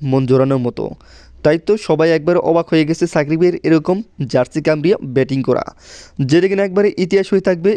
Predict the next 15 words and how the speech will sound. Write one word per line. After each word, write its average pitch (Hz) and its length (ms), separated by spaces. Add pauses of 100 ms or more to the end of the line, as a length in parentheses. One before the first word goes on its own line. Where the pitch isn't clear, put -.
(100)
এই 156 140
ক্রিকেটের 160 440 (340)
বইয়ের 131 200
পাতায়। - 380 (500)
আর 127 80 (100)
সেটি 196 240
করে 214 200
দেখেছেন 214 360 (200)
এই 143 80
বিশ্বসেরা 156 520 (100)
অলরাউন্ডার 123 500 (180)
সাকিব 147 260
আল 127 120
হাসান। 120 180 (520)
হ্যাঁ, 135 160